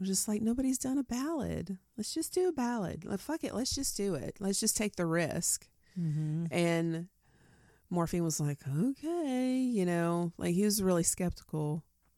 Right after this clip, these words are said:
Speaker 1: about it.
Speaker 2: Yeah, but the end of the song, like, it's, it goes from the ballad into, you know, that crescendo, and then it's just the hoo, hoo, hoo. You know, everybody, it moves everyone.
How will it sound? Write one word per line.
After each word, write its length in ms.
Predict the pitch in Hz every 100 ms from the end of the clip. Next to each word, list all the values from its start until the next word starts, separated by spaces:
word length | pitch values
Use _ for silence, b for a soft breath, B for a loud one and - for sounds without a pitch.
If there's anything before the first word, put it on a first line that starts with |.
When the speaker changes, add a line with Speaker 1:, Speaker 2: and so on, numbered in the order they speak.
| - -
Speaker 1:
about 440 | 165 160 147 143
it. 320 | 143 151 - - _
Speaker 2:
Yeah, 340 | 214 233 202
but 320 | 180 190 190 -
the 140 | 180 208
end 320 | 214 220 214
of 140 | 196
the 140 | 170 180
song, 800 | - 196 196 208 185 170 165 165
like, 500 | 180 180 170 170 -
it's, 680 | - 175 - - - - - - _ _ _ - _ _ _ _ _ _ _ _
it 160 | 196
goes 360 | - 196 202 180
from 540 | - 175 170 165 165 160
the 120 | 147
ballad 580 | 147 156 185 160 160 151
into, 760 | 175 165 165 - 170 160 156 156
you 120 | 170
know, 180 | 160 156
that 240 | 151 151 -
crescendo, 840 | - 151 - 156 180 151 151 151 156
and 160 | 147 147
then 120 | 151
it's 200 | 151 -
just 260 | - 147 -
the 160 | 160 175
hoo, 220 | 359 403 403
hoo, 220 | 330 339 262
hoo. 280 | 294 285 -
You 100 | 185
know, 160 | 170 160
everybody, 720 | 175 196 180 170 160 160 196 - _ _ - B B B B
it 80 | 175
moves 440 | 165 160 165 156
everyone. 720 | 160 151 147 143 143 147 156